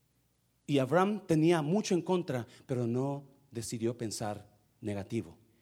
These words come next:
Él decidió pensar en fe. Él creyó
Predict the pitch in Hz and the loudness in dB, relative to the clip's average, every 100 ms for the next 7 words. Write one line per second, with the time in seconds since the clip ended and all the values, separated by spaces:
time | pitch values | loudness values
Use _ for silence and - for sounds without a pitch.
0 | _ - 127 135 123 117 123 113 - 104 | _ -4 -2 -2 -4 -4 -4 -6 -6 -6
1 | 98 - _ _ _ _ _ - 98 - | -8 -12 _ _ _ _ _ -6 2 2
2 | 95 - - - _ _ - - - - | 2 -4 -20 -20 _ _ -20 -20 -20 -20
3 | _ _ _ _ _ _ _ _ - 143 | _ _ _ _ _ _ _ _ 0 2
4 | 156 170 - - - 135 110 101 117 | 4 2 -4 -10 -4 -2 -2 -4 -6